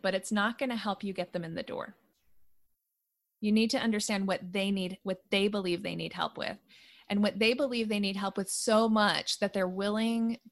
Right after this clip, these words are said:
to overcome inertia <laughs>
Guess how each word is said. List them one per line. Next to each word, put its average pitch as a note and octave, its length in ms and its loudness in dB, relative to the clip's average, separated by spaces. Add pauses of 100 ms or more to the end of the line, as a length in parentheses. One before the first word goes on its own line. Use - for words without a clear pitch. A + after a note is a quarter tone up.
(100)
to F#3 480 0 (880)
overcome G#3+ 640 2
inertia F#3+ 720 2
<laughs> - 60 -14